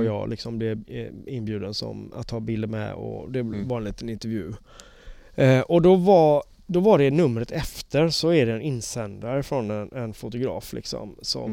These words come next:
Speaker 1: Mm.
Speaker 2: eh, heter Binge Eliasson. Han är gammal sno-, surffotograf.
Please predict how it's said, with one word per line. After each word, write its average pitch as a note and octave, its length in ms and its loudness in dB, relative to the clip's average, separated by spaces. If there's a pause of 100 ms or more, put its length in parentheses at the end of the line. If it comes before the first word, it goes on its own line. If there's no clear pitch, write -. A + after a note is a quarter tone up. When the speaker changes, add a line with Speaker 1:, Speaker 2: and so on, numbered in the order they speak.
(180)
Speaker 1:
Mm. - 20 -14
Speaker 2:
eh, B1+ 520 -14
heter B2 500 -10
Binge A#2 680 0
Eliasson. B2+ 880 0
Han A#2+ 160 -6
är B2 60 -4
gammal A2+ 380 -2
sno-, C3+ 360 -2
surffotograf. B2 1300 -2